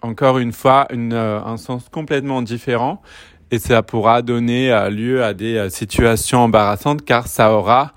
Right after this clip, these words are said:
là encore, comme dans le premier exemple, une connotation plutôt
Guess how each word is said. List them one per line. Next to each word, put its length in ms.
là 200
encore, 540
comme 240
dans 120
le 100
premier 380
exemple, 440
une 80
connotation 720
plutôt 580